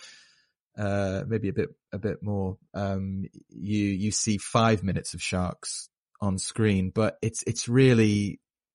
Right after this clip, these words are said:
I don't know if they're counting the fin. They must be counting the fin in, in terms of four minutes in Jaws, 'cause there's hardly any shark.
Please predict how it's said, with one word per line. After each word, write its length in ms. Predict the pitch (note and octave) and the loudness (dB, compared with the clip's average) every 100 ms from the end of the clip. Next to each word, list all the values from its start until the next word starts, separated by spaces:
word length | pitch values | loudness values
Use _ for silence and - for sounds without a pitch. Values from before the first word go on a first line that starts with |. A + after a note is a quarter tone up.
| - | -2
I 100 | D#3 | 2
don't 100 | G#3+ | 4
know 60 | G3 | 4
if 80 | C3+ | 4
they're 100 | - | 4
counting 320 | B2+ A#2+ G2+ | 4 2 2
the 80 | G2 | -2
fin. 420 | - B2 A#2+ F#2+ | 2 2 4 2
They 100 | C3 | 2
must 180 | F3+ - | 2 4
be 80 | - | 2
counting 320 | - G2+ F#2+ | 4 2 2
the 60 | F#2+ | -2
fin 480 | - A2+ A2+ G2+ - _ _ _ _ | 0 2 2 0 -8 _ _ _ _
in, 160 | - A#2+ | 0 2
in 120 | G#2+ | 2
terms 260 | A2+ B2+ G#2+ | 4 2 2
of 80 | G#2+ | -2
four 320 | - B2 G#2+ | 2 4 6
minutes 460 | G#2+ A#2 F#2 - - | 6 4 2 -4 -4
in 160 | G#2+ | -6
Jaws, 380 | F#2+ A2+ B2 A2+ | 0 2 4 2
'cause 140 | - A#2+ | -2 -2
there's 140 | C#3+ | 0
hardly 360 | E3 D#3+ D3 D3 | 2 4 4 4
any 240 | A3+ G#3+ | 4 2
shark. 380 | - A#2 G2 | 2 0 0